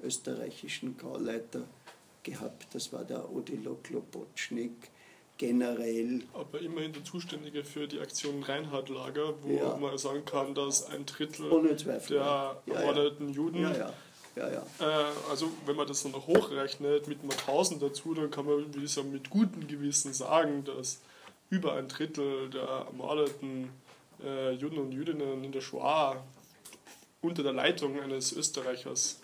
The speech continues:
Speaker 1: Hm. Also ich hab das nicht, ich hab das nicht durchgerechnet, so wie Sie das getan haben.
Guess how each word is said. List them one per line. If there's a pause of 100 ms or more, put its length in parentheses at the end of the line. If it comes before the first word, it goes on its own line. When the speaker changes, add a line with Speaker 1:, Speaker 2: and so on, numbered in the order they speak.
(340)
Speaker 1:
Hm. (1800)
Also
ich
hab
das
nicht, (720)
ich
hab
das
nicht
durchgerechnet,
so
wie
Sie
das
getan
haben.